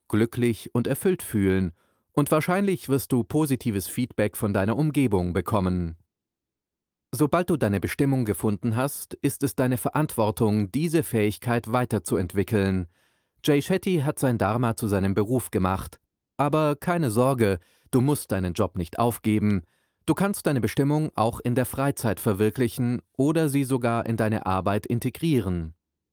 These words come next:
Stell dir zum Beispiel vor, du bist Steuerberaterin und dein Dharma ist es, Pflanzen zu pflegen und die Welt grüner zu machen.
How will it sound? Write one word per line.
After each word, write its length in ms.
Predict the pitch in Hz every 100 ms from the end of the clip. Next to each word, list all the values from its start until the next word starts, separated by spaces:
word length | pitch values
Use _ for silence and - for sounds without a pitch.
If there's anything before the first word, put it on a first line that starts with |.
| _ _ _ _ _ -
Stell 240 | - 180
dir 120 | 208
zum 140 | - 147
Beispiel 320 | 110 - 107
vor, 420 | - 117 131 143
du 140 | 127 120
bist 260 | 120 -
Steuerberaterin 1080 | - 127 131 107 95 90 95 113 110 139 170 _ _ _
und 260 | 147 147
dein 180 | 143 143
Dharma 380 | 123 131 160 135
ist 240 | 104 104
es, 200 | 120 123
Pflanzen 540 | - - 123 135 - 98
zu 120 | 110
pflegen 540 | - 104 110 127 143
und 280 | - 131 -
die 160 | 120 107
Welt 280 | 113 127 -
grüner 420 | - 131 104 87
zu 140 | -
machen. 520 | 92 92 - 101 90